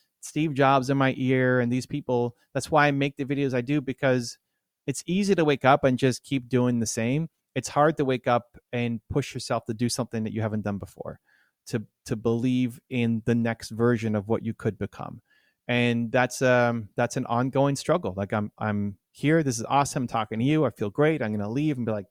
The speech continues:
"That was awesome. Sean's great. Looking forward to seeing the podcast drop." But then I wake up tomorrow and you're, you're basically starting over. And I'm not really doing a lot of work tomorrow that I don't wanna do. Again, if it's in my calendar and I don't wanna do it,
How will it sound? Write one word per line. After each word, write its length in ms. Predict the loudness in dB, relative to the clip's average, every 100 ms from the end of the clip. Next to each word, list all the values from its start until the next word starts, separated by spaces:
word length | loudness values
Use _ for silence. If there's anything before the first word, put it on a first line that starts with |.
| -4
"That 80 | -2
was 160 | 2
awesome. 400 | 2 2 0 -4
Sean's 320 | -2 -4 -4
great. 360 | 0 4 4 2 -6 -20 _ _
Looking 280 | -4 -2 -2
forward 240 | 0 0
to 40 |
seeing 160 | 0 -2
the 80 | 0
podcast 580 | 2 0 2 0 0 2
drop." 300 | 2 2 -2 _ _ _
But 80 | 0
then 120 | 2
I 40 | 4
wake 180 | 4 2
up 120 | 0
tomorrow 360 | 2 4 6
and 160 | 4 2
you're, 140 | -2 -4
you're 140 | -4
basically 400 | 0 0 -2 -6
starting 360 | -4 -2 0 2
over. 340 | 0 -2 -12 _ -20 _ _
And 180 | -4 -2
I'm 120 | 0
not 200 | -2 0
really 240 | 2 2 2
doing 220 | 2 4
a 20 |
lot 160 | 6 6
of 80 |
work 380 | 6 4 4 _ _
tomorrow 540 | -6 0 2 2 2 2
that 240 | 2 2 -2
I 60 | -2
don't 240 | 0 0
wanna 240 | -2 -2
do. 300 | 0 2 2
Again, 260 | 2 -2 -2
if 80 | -4
it's 100 | -6
in 80 | -6
my 80 |
calendar 440 | -6 -4 -4 -2 -2
and 60 |
I 40 | -2
don't 160 | -2
wanna 160 | -4 -6
do 240 | -2 -2
it, 120 | -2